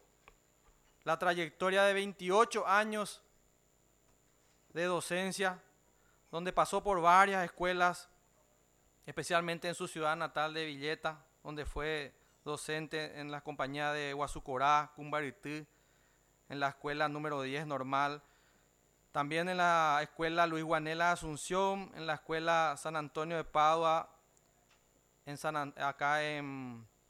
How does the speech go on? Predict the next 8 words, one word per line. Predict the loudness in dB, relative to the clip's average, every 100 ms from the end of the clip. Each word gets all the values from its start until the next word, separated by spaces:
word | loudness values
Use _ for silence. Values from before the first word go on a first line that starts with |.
| _ _ _ _
Sajonia, | -2 -2 2 2 2 -2 -4 -12 _ _ _ _ _ _ _ _ _
alfabetización | -6 2 2 2 -4 -6 -6 -4 -6 0
de |
adultos, | 2 2 -2 -2 -2 -4 -4 -16 _ _ _ _ _ _
porque | -12 -8
recuerdo | -4 0 0
que | 0
enseñaba | -6 -4 0 4 4 4 0